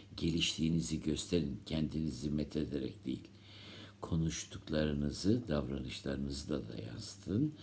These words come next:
Davranış biçiminizi de konuşmanıza uyum sağlamasına çalışın sevgili arkadaşlarım. Bazen bankalarda görüyorum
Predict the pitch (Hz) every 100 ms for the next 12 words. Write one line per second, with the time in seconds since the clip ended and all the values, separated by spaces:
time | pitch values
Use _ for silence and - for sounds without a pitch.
0 | - - - 85 71 76 85 - - -
1 | - 65 65 67 - 64 104 151 165 -
2 | 76 69 - - 67 64 82 120 151 -
3 | - - 90 90 82 - 76 69 65 64
4 | - 69 65 - 60 - - - - -
5 | - 71 - 58 57 - - - - -
6 | - - - - - - - - - -
7 | - - - - - - - - - -
8 | - - - - - - - 175 208 208
9 | 180 180 175 120 90 78 80 71 76 73
10 | 73 80 123